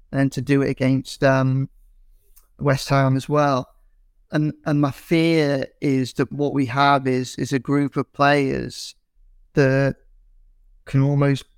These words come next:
perform and, and show that level of fight. They can switch it on for the occasions when it's matters to them most out of self-interest almost. When they've got a manager that they perhaps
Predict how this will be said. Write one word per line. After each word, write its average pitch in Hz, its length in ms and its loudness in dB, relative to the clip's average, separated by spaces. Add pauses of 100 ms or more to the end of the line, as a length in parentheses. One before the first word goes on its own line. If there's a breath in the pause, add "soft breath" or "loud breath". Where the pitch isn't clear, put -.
(280)
perform 156 580 -2
and, 143 200 0
and 139 180 -2
show 143 220 0
that 135 140 4
level 139 280 0
of 131 120 -2
fight. 135 500 0 (340)
They 135 80 -4
can 135 140 -2
switch 170 420 -2
it - 60 -2
on 151 240 2
for 143 100 -6
the 139 120 2
occasions 135 600 -2
when 135 140 0
it's - 380 -12 (340)
matters 135 460 -2
to 156 60 0
them 139 260 2
most 139 260 0
out 127 120 0
of - 80 -8
self-interest 135 840 -2
almost. 127 540 -4 (580)
When 143 220 2
they've 143 100 0
got 135 160 2
a 143 40 0
manager 143 420 0
that 135 100 0
they 143 140 0
perhaps - 500 -2